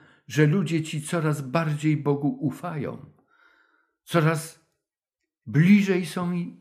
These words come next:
Niego, lgną do Niego. To jest tak jak dziecko, które miłuje swoją mamę i mama go kocha i ona, ono o tym wie. I mama nieraz musi go skarcić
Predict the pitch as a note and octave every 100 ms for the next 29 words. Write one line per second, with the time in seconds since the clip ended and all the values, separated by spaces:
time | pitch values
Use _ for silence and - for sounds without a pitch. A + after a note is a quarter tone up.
0 | _ _ - E3+ F#3+ G#2 F#2 D#2+ - _
1 | _ _ _ _ _ _ _ - D#3+ C#3
2 | D#3+ E3 F3 C#3+ G#2+ G#2+ F#2+ E2 G2+ -
3 | - - _ _ _ _ _ _ F3+ E3
4 | G3 F3+ F3+ D#3 B2+ E3+ E3+ - A#2+ D#2
5 | - - - - D#3 D#3 D#3 D#3 E3 F3
6 | F#3 F3 E3+ D#3 _ _ - E3 D#3+ D#3+
7 | D#3+ D#3 C#3+ G2+ E2+ D#2 - _ _ E3+
8 | F3 F#3 F3 F3+ F3 F3+ - E3 - G#2+
9 | C3 F3 F3 F#3 - - - F#3 F#3+ F#3
10 | E3+ G3+ F3 D#3+ F#3 D#3 - - _ _
11 | _ - D#3+ F#3 F#3+ F#3 F3+ F3 F3+ D#3+
12 | F3 E3 D#3 D#3+ E3+ D3+ - C#3+ C3+ -
13 | C3+ -